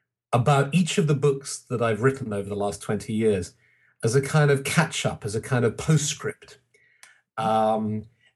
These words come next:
and so, so I've developed, I've got about halfway with writing the postscript to A Brief History of Nakedness, which I'll probably put up on the net, I think. That's probably the best way to do it.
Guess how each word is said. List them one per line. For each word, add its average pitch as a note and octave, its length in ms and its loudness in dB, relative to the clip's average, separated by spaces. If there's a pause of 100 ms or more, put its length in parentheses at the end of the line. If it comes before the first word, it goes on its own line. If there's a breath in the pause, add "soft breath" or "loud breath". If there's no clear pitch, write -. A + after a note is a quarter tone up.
(100)
and B2 280 2
so, C#3 520 0
so - 180 -4
I've C3+ 140 2
developed, C#3+ 560 0
I've B2 140 -4
got D#3 140 0
about C3+ 340 -2
halfway C3 840 0
with A#2 220 -4
writing B2+ 340 2
the A2 80 0
postscript - 760 0
to - 100 -2
A - 20 -2
Brief G2+ 340 -2
History G#2 340 -4
of G2 100 -4
Nakedness, - 560 -2 (400 loud breath)
which D#3+ 180 0
I'll G#3 100 2
probably G#3+ 280 2
put E3 220 -2
up D3+ 180 0
on D3 80 -2
the C3 100 -2
net, C3+ 360 -2
I A2 100 -14
think. G2 240 -10
That's A2 160 -8
probably G#2+ 240 -2
the G#2 80 -2
best G#2+ 320 -2
way G2+ 160 0
to - 120 -6
do G#2 200 4
it. F2 180 0